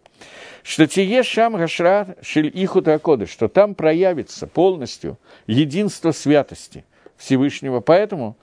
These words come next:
он говорит здесь двумя выражениями. «Бир Гашем Цаваок», в городе Гашема, бо-, ну, воителя, чтобы,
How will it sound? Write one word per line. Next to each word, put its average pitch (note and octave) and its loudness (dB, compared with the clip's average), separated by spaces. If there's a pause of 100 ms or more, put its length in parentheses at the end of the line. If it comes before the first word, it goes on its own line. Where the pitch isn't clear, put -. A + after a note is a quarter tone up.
(200)
он F3+ -2
говорит F3+ 0
здесь C3+ -4
двумя D#3 0
выражениями. B2+ -2
«Бир D#3+ 2
Гашем C#3 -4
Цаваок», A#2+ 0 (320)
в A2 -2
городе D3 2
Гашема, A2 -2 (120)
бо-, A#2 0 (180)
ну, B2+ -4
воителя, A#2+ -2 (480)
чтобы, F3 0